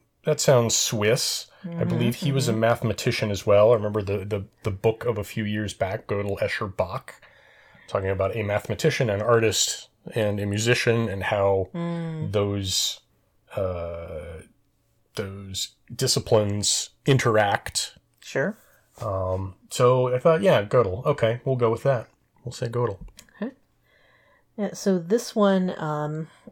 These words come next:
Speaker 2: you know, if you ask me to name mathematicians, um, there's, you know,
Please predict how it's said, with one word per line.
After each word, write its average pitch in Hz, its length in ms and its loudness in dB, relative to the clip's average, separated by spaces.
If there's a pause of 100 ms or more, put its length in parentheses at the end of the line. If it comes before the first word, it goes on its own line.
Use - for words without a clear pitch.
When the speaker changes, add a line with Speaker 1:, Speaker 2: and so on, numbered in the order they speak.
(180)
Speaker 2:
you 175 100 -2
know, 156 120 0
if 156 220 -4
you 170 180 0
ask 185 340 -2
me 165 120 -2
to - 200 -6
name 160 320 0
mathematicians, 151 1080 -4 (640)
um, 147 500 0 (380)
there's, 147 640 -6 (380)
you 180 140 -6
know, 139 160 -6